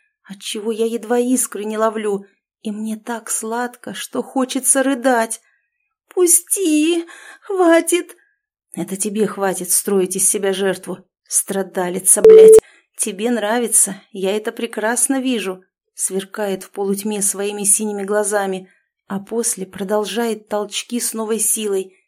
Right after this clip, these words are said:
доводя меня просто до исступления. Я честно держусь изо всех сил, но когда Олег обхватывает мою грудь,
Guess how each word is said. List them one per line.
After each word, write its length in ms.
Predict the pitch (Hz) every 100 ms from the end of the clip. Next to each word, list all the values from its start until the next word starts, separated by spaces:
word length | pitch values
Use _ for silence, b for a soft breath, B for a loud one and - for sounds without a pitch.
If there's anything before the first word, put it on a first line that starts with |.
| _
доводя 480 | 190 196 202 202 208
меня 260 | 208 202 202
просто 540 | 202 214 233 - 226
до 140 | 196
исступления. 880 | 202 - - 208 202 202 196 190 185 _ _ _ _ _ _ _ _ _
Я 240 | - 185 196
честно 520 | - 240 254 - 190
держусь 560 | 190 190 190 247 - -
изо 240 | 190 202
всех 360 | 196 - 247 226
сил, 380 | - 254 262 247 B B B B
но 120 | 202 196
когда 420 | 208 196 233 226
Олег 340 | 202 240 240
обхватывает 840 | 202 202 - 220 247 226 196 202 202
мою 260 | 202 202
грудь, 440 | 196 214 262 254